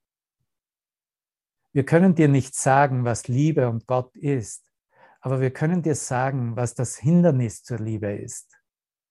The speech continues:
Dies ist die Entschlossenheit deiner selbst, dich selbst in dieser Knechtschaft des Ego zu halten,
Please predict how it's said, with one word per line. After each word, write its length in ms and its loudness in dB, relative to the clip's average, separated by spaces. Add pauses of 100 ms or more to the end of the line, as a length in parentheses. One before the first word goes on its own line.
(1120)
Dies 220 4
ist 180 0
die 60 6
Entschlossenheit 960 2
deiner 320 2
selbst, 640 -4
dich 160 -8
selbst 580 0
in 240 0
dieser 320 0
Knechtschaft 760 -4
des 180 -10
Ego 360 -4
zu 200 -6
halten, 480 -6